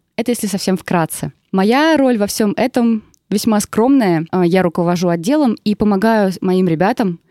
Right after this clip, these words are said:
правильно доносить ценности Geekbrains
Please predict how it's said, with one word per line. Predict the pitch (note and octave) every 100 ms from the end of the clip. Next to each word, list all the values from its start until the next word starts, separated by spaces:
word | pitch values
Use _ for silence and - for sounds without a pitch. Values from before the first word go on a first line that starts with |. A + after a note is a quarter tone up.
| _ -
правильно | A#3+ C4+ C#4+ C4
доносить | A3 A#3 - C4+ -
ценности | A#3+ A#3+ - G3
Geekbrains | G3 F#3 G3+ A3 D4+ -